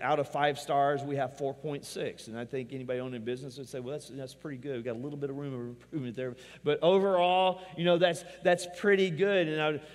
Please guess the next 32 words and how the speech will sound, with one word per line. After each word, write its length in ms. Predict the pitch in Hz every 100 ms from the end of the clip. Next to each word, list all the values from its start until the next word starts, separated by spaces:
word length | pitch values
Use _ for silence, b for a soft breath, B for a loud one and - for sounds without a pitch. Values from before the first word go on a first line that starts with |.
| B
there, 180 | 151 165
there 160 | 165 156
was 100 | 160
times 300 | 170 170 151
that 100 | 156
I 40 |
would 120 | 151
go 140 | 165 170
through 220 | 170 156
those 180 | 147 107
Google 300 | 170 160 156
reviews 420 | 147 151 175 143
and 100 | 147
just 180 | 139 143
read, 320 | 156 151 143
see 140 | -
what 160 | 156 135
people 240 | 156 135
were 80 | 143
saying 240 | 131 151
about 240 | 147 139 -
Praise 260 | 156 156
Church. 260 | - 165 151
And 100 | 139
then 100 | 151
I 40 |
ran 320 | 131 127 156 170
across 380 | 160 139 131
one 420 | 123 117 151 160 139
that 120 | 113
just, 240 | 117 -
like, 240 | 117 104